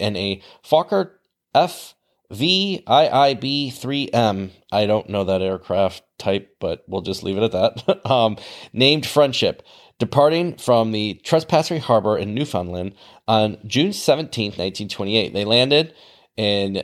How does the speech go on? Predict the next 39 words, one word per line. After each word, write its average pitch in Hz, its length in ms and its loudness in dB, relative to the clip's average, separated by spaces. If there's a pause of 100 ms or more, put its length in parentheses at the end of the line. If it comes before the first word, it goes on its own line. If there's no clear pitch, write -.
uh, 95 280 2
near 127 360 0
Berry 127 400 0
Point, 107 480 -2
South 120 320 2
Wales, 98 400 -2
after 101 260 -4
twenty 135 320 0
hours 123 240 4
and 92 140 -10
forty 110 240 -2
minutes. 78 420 -14 (380)
Although 120 260 4
Amelia 143 260 4
did 110 160 -2
not 143 480 2
pilot 101 420 -2
the 101 140 -6
aircraft, 98 600 0
her 117 200 0
role 120 260 2
as 98 120 -2
a 98 60 -12
passenger 104 760 0 (380)
was 107 500 2 (160)
added 135 380 4
by 107 160 4
the 101 160 -8
duty 127 340 -2
of 104 120 -4
keeping 147 340 -4
the 117 60 -2
flight 123 280 2
log 101 320 4
marked 104 380 -2
by 98 260 2
a 98 140 -2
significant 104 640 0
achievement. 87 580 -2